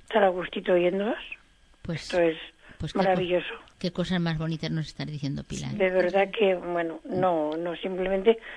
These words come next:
Speaker 1: os digo la verdad. Y
Speaker 2: Ujú.
Speaker 1: yo, eh, disfruto mucho porque la poesía me encanta.
Speaker 2: Pues
Speaker 1: Conozco también a Antonio, Antonio os ha llamado,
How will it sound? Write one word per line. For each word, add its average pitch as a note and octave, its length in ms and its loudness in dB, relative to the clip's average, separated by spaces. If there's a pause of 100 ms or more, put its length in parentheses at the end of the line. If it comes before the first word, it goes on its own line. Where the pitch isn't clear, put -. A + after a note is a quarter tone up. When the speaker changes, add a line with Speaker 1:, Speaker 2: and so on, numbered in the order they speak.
(180)
Speaker 1:
os F3+ 160 4
digo F#3 200 4
la G#3 120 10
verdad. F#3+ 400 6 (400)
Y F3+ 160 2
Speaker 2:
Ujú. E3+ 80 -2
Speaker 1:
yo, F#3+ 480 6
eh, - 100 -12 (460)
disfruto G3 400 0
mucho F#3+ 300 2
porque F3+ 180 0
la E3 80 2
poesía E3+ 380 0
me F3+ 80 -2
encanta. F3 360 -2 (480)
Speaker 2:
Pues - 200 -10
Speaker 1:
Conozco G3 440 2
también F#3 320 4
a F#3 40 2
Antonio, G#3 420 2
Antonio F#3 400 0
os E3+ 140 -4
ha F#3+ 40 0
llamado, F3+ 480 0